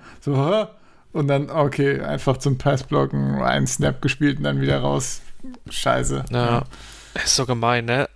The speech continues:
Speaker 2: Ey, er ist auf jeden Fall der talentierteste Back, den sie haben, aber Rookies dürfen einfach nicht spielen da, ne? Letztes Jahr Henderson durfte auch nicht spielen.
Speaker 1: Ja.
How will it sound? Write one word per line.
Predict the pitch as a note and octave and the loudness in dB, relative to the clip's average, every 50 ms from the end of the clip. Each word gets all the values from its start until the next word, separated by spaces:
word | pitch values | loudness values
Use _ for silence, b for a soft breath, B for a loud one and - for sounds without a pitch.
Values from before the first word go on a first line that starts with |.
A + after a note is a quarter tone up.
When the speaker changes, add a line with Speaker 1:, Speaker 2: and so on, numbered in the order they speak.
| - - - | -8 -4 0
Speaker 2:
Ey, | C3+ C3+ C3+ C#3 - - - - - - | 0 2 2 0 -2 -4 -8 -20 -6 0
er | - C#3+ C#3+ | 0 2 2
ist | C#3+ - | 2 0
auf | D3+ C3+ | -2 -2
jeden | D#3 D#3+ | 0 0
Fall | F3 E3+ | 2 2
der | D#3 D3 | 2 2
talentierteste | - E3 D#3+ D#3+ D#3 D3 - - C#3 - - E3 F3+ - - D#3 D3 | 0 0 0 0 -2 -2 0 0 0 0 0 -2 -2 -2 -2 -2 0
Back, | - D3 - - | 0 0 -2 -2
den | - C#3 C3+ | -4 -2 0
sie | C3 C3 B2+ | 0 0 2
haben, | C3+ D3 C#3+ B2+ B2 A#2 | 2 2 0 0 0 -2
aber | - A#2 B2+ B2+ C3 - - - - - - - - - _ _ _ _ _ _ _ _ _ _ _ _ - - | -2 0 0 0 -2 -4 -8 -14 -20 -20 -20 -20 -20 -20 _ _ _ _ _ _ _ _ _ _ _ _ -4 -2
Rookies | C3 B2+ - D3+ C3+ - - | -2 -2 0 2 0 0 2
dürfen | B2+ A#2+ A#2+ - B2 | 2 -2 -2 0 -2
einfach | - B2 - C3+ | -2 0 0 0
nicht | C3+ C3 - | 0 2 0
spielen | - - - - - F#3 C3 A2+ | 0 0 0 -2 -2 -2 0 0
da, | A2+ A2+ A#2 A#2 | 0 0 0 0
ne? | B2+ C#3+ D#3 D3+ - - - - - - - | -2 -4 -4 -6 -8 -14 -14 -12 -12 -8 -2
Letztes | B2 B2+ - - - - - | 0 0 0 2 0 0 0
Jahr | C3 B2 | 0 2
Henderson | A#2+ B2+ C3+ D3 D3+ D3 D#3+ D#3 | 0 0 2 0 0 0 0 -2
durfte | D3 D3+ - - - | -2 -2 0 0 0
auch | - - - - | 0 0 -2 -6
nicht | A#2+ - | -4 -4
spielen. | - - - - A#2+ - D3 F3 - - - - - - _ _ _ _ _ _ _ _ _ _ _ _ _ _ _ _ _ _ _ _ _ _ _ _ _ _ _ _ _ _ - | -4 -4 -2 -2 -2 -2 -2 -4 -6 -10 -18 -20 -20 -20 _ _ _ _ _ _ _ _ _ _ _ _ _ _ _ _ _ _ _ _ _ _ _ _ _ _ _ _ _ _ -6
Speaker 1:
Ja. | C#3 C3 C3 C3 C3 C3 | 0 2 2 2 0 -2